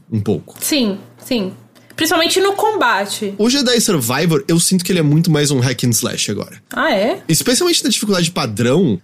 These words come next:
Speaker 1: a janela de parry é uma varanda, sabe? E é,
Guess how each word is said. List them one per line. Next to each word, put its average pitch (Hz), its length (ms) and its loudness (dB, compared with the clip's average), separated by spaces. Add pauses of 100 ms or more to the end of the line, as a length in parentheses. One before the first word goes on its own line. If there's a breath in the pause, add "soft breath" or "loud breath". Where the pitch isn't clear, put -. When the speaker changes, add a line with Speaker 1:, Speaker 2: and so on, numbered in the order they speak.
Speaker 1:
a 156 60 -2
janela 214 380 2
de 190 100 0
parry 127 800 0
é 127 80 -2
uma 156 180 2
varanda, 113 800 0
sabe? 123 380 0 (120)
E 147 220 2
é, 147 300 0